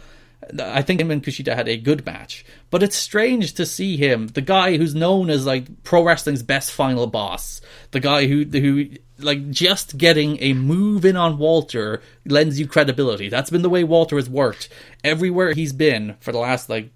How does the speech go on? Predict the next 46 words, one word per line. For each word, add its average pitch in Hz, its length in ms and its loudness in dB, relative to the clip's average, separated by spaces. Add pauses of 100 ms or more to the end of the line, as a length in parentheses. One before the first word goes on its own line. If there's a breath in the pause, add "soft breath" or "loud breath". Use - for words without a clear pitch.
t-, - 80 -10
three 156 300 -6
years, 127 340 -2
ever 117 120 -6
since 120 180 -10
he 110 100 -6
really 110 180 -6
broke 101 300 -8
out. 92 280 -8 (720 soft breath)
Uh, 127 60 -4
which 135 220 -4
is 156 60 -8
just, 143 180 -2
like, 127 260 -2
uh, 135 320 -8
going 156 380 4
toe, 180 200 2
toe 170 360 0
to 165 140 2
toe 165 200 4
with 160 200 0
Walter 139 300 2
and 127 220 -2
losing, 123 380 -2
even 147 260 -4
if - 320 -6
Walter 156 280 4
takes 147 300 0
eighty 160 220 0
percent 143 300 -4
of 123 80 -8
the - 80 -6
match, 117 360 -4 (220 soft breath)
is 127 140 -4
a 131 40 0
credibility 160 640 2
enhancer. 92 540 -12 (400 soft breath)
And 165 160 -4
here, 339 480 0
he 208 120 -6
just 294 220 -2
goes 381 220 2
fifty 254 360 -2
fifty 285 400 -2
with 113 160 -4
everybody, 101 640 -8